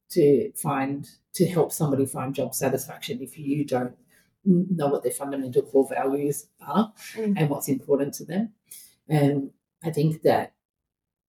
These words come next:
Speaker 1: you, some in, in most cases, you'd probably be surprised when you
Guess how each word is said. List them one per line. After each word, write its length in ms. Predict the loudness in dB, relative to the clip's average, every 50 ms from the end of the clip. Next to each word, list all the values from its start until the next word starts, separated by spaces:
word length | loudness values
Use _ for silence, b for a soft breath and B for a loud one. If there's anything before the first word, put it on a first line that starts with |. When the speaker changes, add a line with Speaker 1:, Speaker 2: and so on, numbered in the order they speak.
| _
Speaker 1:
you, 400 | -4 0 4 4 4 4 2 -4 -8
some 300 | -6 0 2 2 4 6
in, 340 | 6 4 4 2 -2 -6 -12 _ _ _
in 200 | 0 2 2 4
most 240 | 4 2 2 2 0
cases, 360 | -2 -2 0 0 -4 -2 0
you'd 180 | 0 -2 0 -2
probably 340 | -6 -4 -4 -2 -2 0
be 140 | 0 0 -2
surprised 600 | -2 -2 -6 -8 -8 -12 -12 -4 -2 -2 -2 2 2
when 100 | 2 2
you 120 | 2 -4